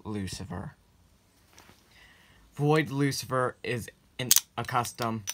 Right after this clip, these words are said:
defense type for Dynamite Battle. The combo is also interesting in the fact that it has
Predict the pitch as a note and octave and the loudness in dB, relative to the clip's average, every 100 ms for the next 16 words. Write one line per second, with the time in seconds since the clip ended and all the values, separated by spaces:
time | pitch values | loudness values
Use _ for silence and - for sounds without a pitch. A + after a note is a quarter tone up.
0 | - G#2+ C#3+ C3+ A2+ - G2 - - G2 | -10 -6 -2 -2 -4 -6 -6 -8 -8 -6
1 | F#2+ - - - G#2+ G2 G2+ F#2+ A#2+ G#2 | -6 -12 -10 -4 0 2 0 2 2 2
2 | G2 - - - - - _ - - - | -4 -14 -20 -20 -20 -20 _ -16 -14 0
3 | - - - - - - - - - - | 0 0 -12 -2 -2 -2 -16 -16 -12 -6
4 | A#2+ D3+ D3 D3 C#3+ C3 C3 - D3 E3 | 2 6 6 6 4 2 -2 0 2 2
5 | E3 C3+ A#2+ A2+ - A#2+ A#2 A#2 A#2 A#2+ | 0 -2 -4 -6 -6 -4 -2 -4 -2 -2
6 | A2 G#2+ A2 G#2+ A#2+ G#2+ G2+ | 0 0 -2 -2 -4 -4 -2